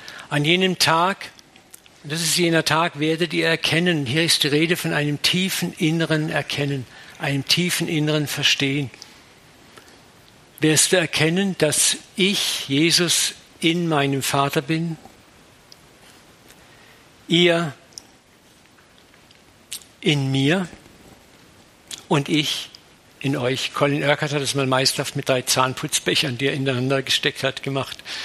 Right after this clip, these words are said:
bei einer Konferenz, die wir hatten. Da hat mir das, das erste Mal gedämmert, wow, wir leben absolut ineinander, wir sind ineinander, wir sind vollkommen miteinander verbunden. Und das ist nichts Theoretisches, so, „Oh ja, okay, alles klar“,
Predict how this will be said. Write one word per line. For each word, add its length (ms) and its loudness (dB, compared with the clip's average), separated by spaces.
bei 80 -4
einer 140 -4
Konferenz, 560 -4
die 100 -4
wir 140 -4
hatten. 300 -6
Da 100 -6
hat 120 -4
mir 60 -2
das, 80 0
das 100 -4
erste 300 -4
Mal 120 -6
gedämmert, 600 -6
wow, 280 -8
wir 160 -2
leben 400 2
absolut 680 -4
ineinander, 920 -6
wir 80 -4
sind 180 -4
ineinander, 580 -2
wir 80 -2
sind 140 -6
vollkommen 580 -2
miteinander 600 -2
verbunden. 800 -6
Und 100 -4
das 140 2
ist 180 4
nichts 400 0
Theoretisches, 920 2
so, 220 0
„Oh 240 0
ja, 260 -2
okay, 280 -6
alles 320 -4
klar“, 260 -4